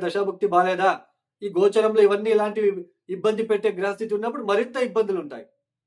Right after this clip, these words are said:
దశాభుక్తి కనుక బాగుంటే, ఇప్పుడు గురుబలం వస్తా ఉంది జూన్ తర్వాత, కొంచెం ఇంకా పాజిటివ్ ఉండబోతుంది. That's it. నవమ స్థానంలో గురువు సంచారం ఎప్పుడైతే ప్రారంభమవుతుందో, జూన్ రెండవ తేదీ నుంచి గురువు నే-, నేరుగా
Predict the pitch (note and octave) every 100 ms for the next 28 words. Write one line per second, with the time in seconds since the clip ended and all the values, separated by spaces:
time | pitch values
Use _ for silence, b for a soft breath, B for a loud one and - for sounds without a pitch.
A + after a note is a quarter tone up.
0 | _ _ _ _ _ _ _ _ G#3 G#3
1 | C4 B3 B3+ B3 A#3 A#3 A3+ A#3 A#3+ A#3
2 | G3+ G3 A3+ A#3+ A#3 A3 A3+ A3+ G#3+ G3+
3 | A3+ A3 A3 A3 B3 A#3 A#3 G#3+ B3 C#4
4 | A3+ A3+ A#3+ A#3+ F#3+ E3 C#3 A#2+ G2+ _
5 | _ _ _ - C#5+ C#5+ A3+ _ _ _
6 | _ _ _ _ _ D#3 G3 A#3+ A#3+ A#3+
7 | A3+ G3+ E3+ G3+ G3+ G3+ _ - E3 F#3
8 | F#3 E3 F3 F3+ F3+ D#3+ D3+ E3 D#3+ D#3+
9 | D#3 E3 D3 D#3 D3 C#3+ D#3 C#3+ C#3+ C3+
10 | B2 D#3 A3+ - _ _ _ C3 A3 B3+
11 | G3 F#3 A#3+ G3+ E3+ A3+ B3